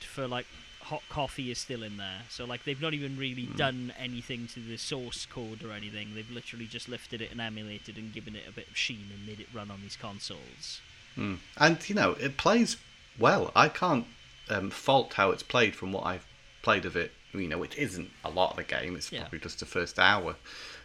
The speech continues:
Speaker 2: But, um, within that time, you know, I found, uh, it controls well. There are a few, um, improvements there with the weapon wheel. Uh, yeah, I, I would say it's not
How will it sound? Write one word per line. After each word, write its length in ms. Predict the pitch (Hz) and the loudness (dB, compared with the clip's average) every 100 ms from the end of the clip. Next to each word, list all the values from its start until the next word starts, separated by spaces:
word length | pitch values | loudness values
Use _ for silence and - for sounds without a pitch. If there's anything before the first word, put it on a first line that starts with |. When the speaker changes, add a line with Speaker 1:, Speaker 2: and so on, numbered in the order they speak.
| - | -2
Speaker 2:
But, 320 | 98 - - | -2 0 4
um, 360 | 92 90 90 - | 6 6 4 -2
within 320 | 120 139 120 | 2 4 6
that 240 | 107 85 - | 6 4 2
time, 460 | 117 101 95 92 | 4 6 4 2
you 60 | 92 | 0
know, 220 | 90 87 | 0 0
I 140 | 92 | -2
found, 560 | 98 104 92 92 92 87 | 0 2 2 2 -4 -4
uh, 240 | 90 87 - - - | -2 -2 -6 -10 -6
it 180 | 90 - - - - - - | -6 -8 -18 -18 -20 -16 -6
controls 580 | 110 98 107 101 101 101 | -4 0 2 0 -2 0
well. 320 | 92 135 190 - - - | 2 2 0 -10 -20 -6
There 120 | - 110 | 4 6
are 120 | 107 | 6
a 40 | |
few, 420 | - 110 107 101 | 4 0 0 2
um, 460 | 98 95 95 92 92 101 | 2 2 2 -4 -6 -6
improvements 720 | 95 - 110 95 98 92 - | -6 -2 0 0 -2 0 2
there 180 | 92 117 | 2 2
with 120 | 120 | 0
the 60 | |
weapon 400 | 92 107 - 98 | 2 2 2 -4
wheel. 320 | 92 87 107 156 - - - - - - | -2 -2 -4 -6 -14 -20 -18 -16 -18 -4
Uh, 440 | 90 92 92 87 82 - - - - - - - - - - - - - - - | 0 2 2 2 -2 -8 -20 -20 -20 -20 -20 -20 -20 -20 -20 -20 -20 -18 -20 -4
yeah, 220 | 139 170 | 4 10
I, 280 | 135 170 196 | 12 10 8
I 20 | |
would 140 | 233 233 | 6 4
say 240 | - 202 | 4 4
it's 240 | 160 - 165 | 2 0 0
not 280 | 165 - | 2 0